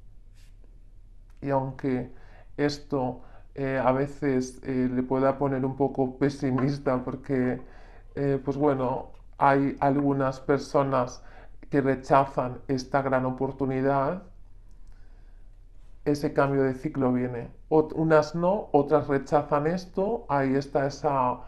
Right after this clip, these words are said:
desilusión o esa decepción, porque no quiere acompañarle, pero ese cambio de ciclo se, se,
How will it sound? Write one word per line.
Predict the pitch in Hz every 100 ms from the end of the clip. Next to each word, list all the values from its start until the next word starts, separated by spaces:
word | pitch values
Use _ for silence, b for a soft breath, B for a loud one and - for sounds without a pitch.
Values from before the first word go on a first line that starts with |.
| B B B
desilusión | 139 143 143 143 139 143 160 147
o |
esa | 139 156
decepción, | 139 139 151 139 - 160 156 160 196
porque | 147 131 147
no | 135 135 135
quiere | - 143
acompañarle, | 143 139 131 131 131 151 156 147 156 180 b b b b
pero | - 135
ese | 131 147
cambio | 147 135 123
de | 127
ciclo | 127 127 143 143
se, | 156 135 123 - -
se, | - - 139 127 131 131